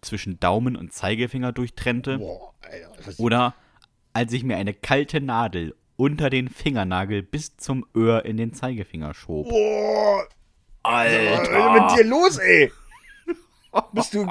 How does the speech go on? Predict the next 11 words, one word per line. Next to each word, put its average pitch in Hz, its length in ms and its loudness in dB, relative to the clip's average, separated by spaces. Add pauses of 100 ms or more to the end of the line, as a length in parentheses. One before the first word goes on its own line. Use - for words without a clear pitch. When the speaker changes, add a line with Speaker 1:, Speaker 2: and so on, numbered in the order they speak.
(120)
Speaker 2:
bist 214 180 0
du 202 60 -4
Praktikant 220 480 0
in 175 100 0
Guantanamo 226 640 4
oder 226 260 6
was 214 220 -2
ist 403 220 0
los? 254 420 6
Speaker 1:
<laughs> - 1120 -4
Vorbereitung. 113 640 2